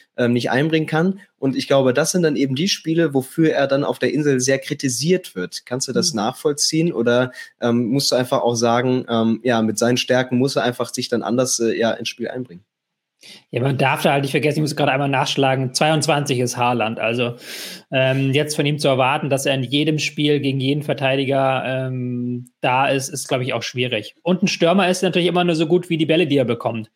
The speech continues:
Speaker 1: Hm.
Speaker 2: Man hätte es ja da auch sehr stark nutzen können, dass Haaland eben immer zwei Verteidiger auf sich gezogen hat, dass eben Rüdiger und Alaba immer den Blick auf ihm hatten, immer geguckt haben, was macht er, wo geht er hin, was ist denn die Idee dahinter?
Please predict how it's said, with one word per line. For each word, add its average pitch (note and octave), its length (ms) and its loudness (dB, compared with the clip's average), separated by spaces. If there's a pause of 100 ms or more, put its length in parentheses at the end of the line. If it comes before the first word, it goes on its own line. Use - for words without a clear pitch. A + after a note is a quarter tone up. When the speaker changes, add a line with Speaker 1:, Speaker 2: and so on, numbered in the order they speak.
(160)
Speaker 1:
Hm. G2 240 -12
Speaker 2:
Man C3+ 140 0
hätte D3+ 220 2
es D#3 100 0
ja D3+ 120 2
da D3+ 300 2
auch D3 180 0
sehr D3+ 200 2
stark D3 320 0
nutzen D#3 300 -2
können, D3+ 220 0
dass D3 260 0
Haaland D3+ 300 0
eben D3+ 180 -4
immer F#3 300 0
zwei F3 180 0
Verteidiger E3 460 0
auf A3 160 0
sich D3+ 160 -2
gezogen B2+ 400 -4
hat, A2+ 160 -4
dass A#2+ 120 -4
eben C3+ 220 -2
Rüdiger D3+ 380 2
und D3 100 -2
Alaba C#3+ 280 2
immer A3 580 2
den F#3 160 2
Blick F3 200 -2
auf D3 140 -2
ihm B2+ 160 -6
hatten, B2+ 160 -6
immer E3 240 0
geguckt D3+ 300 -6
haben, C#3 160 0
was C#3 160 -4
macht D#3 240 -2
er, C#3+ 160 2
wo C#3 160 -2
geht D3 180 -2
er D3 80 0
hin, D3+ 220 -2
was C#3 160 -4
ist - 180 -12
denn C#3 160 -2
die C3+ 140 -2
Idee C#3 240 0
dahinter? D3 500 -2